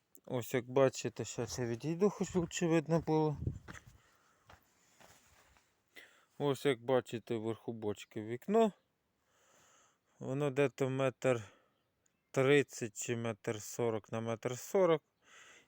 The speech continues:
І воно знаходиться не на землі, а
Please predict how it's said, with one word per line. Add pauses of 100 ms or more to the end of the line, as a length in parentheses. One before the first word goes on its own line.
І
воно
знаходиться (200)
не
на
землі, (220)
а